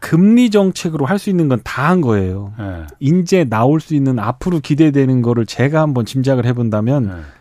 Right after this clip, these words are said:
Speaker 1: 창구 지도를 할 거예요. 페드 밑에는 다섯 개 감독 기관이 있거든요.
Speaker 2: 예.
Speaker 1: 불러요,
Speaker 2: 음.
Speaker 1: 이제. 부의장들이나 이런
Speaker 2: 음.
Speaker 1: 분들이 "야, 은행, 은행장들 들어와. 증권
Speaker 2: 음.
Speaker 1: 선물 다 들어와. 니들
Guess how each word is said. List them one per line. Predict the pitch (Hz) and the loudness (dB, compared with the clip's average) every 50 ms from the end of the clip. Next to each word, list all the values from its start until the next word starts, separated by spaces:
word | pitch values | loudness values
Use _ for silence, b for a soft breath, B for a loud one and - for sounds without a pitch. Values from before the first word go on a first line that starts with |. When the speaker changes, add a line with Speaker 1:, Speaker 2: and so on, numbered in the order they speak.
| _ _ | _ _
Speaker 1:
창구 | - - - 226 226 - - 240 | -12 -6 -4 -4 -4 -2 -4 -2
지도를 | 190 180 143 139 135 123 113 101 | -2 -2 0 0 0 -2 -2 -2
할 | 120 120 | -4 -4
거예요. | 117 - 110 104 101 95 | -4 -4 -4 -4 -4 -4
페드 | - - - 233 254 214 214 | -6 -2 0 0 2 2 0
밑에는 | 160 123 127 - 139 123 120 107 | 0 -2 -4 -2 -2 -2 -2 -2
다섯 | - 123 123 160 147 | -2 -2 -2 -2 -2
개 | - - 135 | -2 -6 -6
감독 | - - 131 151 180 180 - | -2 -2 0 0 0 -2 -2
기관이 | 170 147 139 123 113 107 | 0 0 2 2 0 -2
있거든요. | 101 - 110 101 101 107 131 190 185 131 | -2 -4 -4 -4 -2 -2 -2 -2 -4 -6
Speaker 2:
예. | 101 92 87 82 85 104 147 - 123 - | -8 -8 -8 -10 -10 -10 -10 -12 -12 -6
Speaker 1:
불러요, | - 139 147 160 160 135 120 107 | 0 2 4 4 4 4 2 2
Speaker 2:
음. | 104 98 98 | 0 -2 -4
Speaker 1:
이제. | 92 - 95 95 95 - _ _ - | -6 -6 -8 -8 -10 -12 _ _ -6
부의장들이나 | - 131 139 151 135 117 107 110 113 107 107 101 104 98 98 98 95 | -2 0 2 2 2 0 0 -2 -2 -4 -4 -4 -4 -4 -4 -4 -4
이런 | 98 107 107 | -4 -4 -4
Speaker 2:
음. | 104 | -6
Speaker 1:
분들이 | - 101 101 98 104 131 160 160 123 - b b b b b b b b b b 127 | -6 -8 -8 -6 -4 -2 -2 -2 -4 -6 b b b b b b b b b b 0
"야, | 135 131 123 | 2 2 4
은행, | 131 151 165 156 147 135 120 117 | 4 2 2 2 2 2 2 2
은행장들 | 131 160 165 160 160 139 139 131 | 2 2 2 2 2 2 0 -2
들어와. | 131 139 143 139 135 123 - - | 0 2 2 2 2 0 -6 -14
증권 | - - 147 143 160 156 143 | -6 -4 -2 0 0 0 0
Speaker 2:
음. | 131 | 0
Speaker 1:
선물 | 120 - 190 185 165 131 | -2 -2 0 0 0 0
다 | - 131 123 | -2 -4 -4
들어와. | - 127 120 113 104 104 | -4 -4 -4 -4 -4 -4
니들 | 104 113 117 113 104 | -4 -2 -2 -2 -4